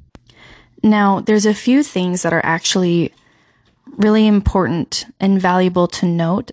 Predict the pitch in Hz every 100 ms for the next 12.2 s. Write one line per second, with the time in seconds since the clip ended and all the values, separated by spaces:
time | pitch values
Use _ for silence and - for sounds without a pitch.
0 | - 175 170 175 - 175 170 170 170 170
1 | 165 165 165 160 156 139 - - 147 143
2 | 208 269 - _ _ _ _ _ _ _
3 | 220 202 196 196 196 196 190 185 - -
4 | 196 185 180 180 175 175 170 170 175 -
5 | 175 - 170 170 170 160 151 - 175 160
6 | 170 - 160 156 - - 180 175 170 175
7 | 175 170 170 165 165 165 165 160 156 -
8 | _ _ _ _ _ - 202 185 - 180
9 | 175 175 170 170 170 170 170 165 160 151
10 | 196 62 - _ _ _ _ _ _ _
11 | _ _ _ _ _ - 247 277 - 196
12 | 180 165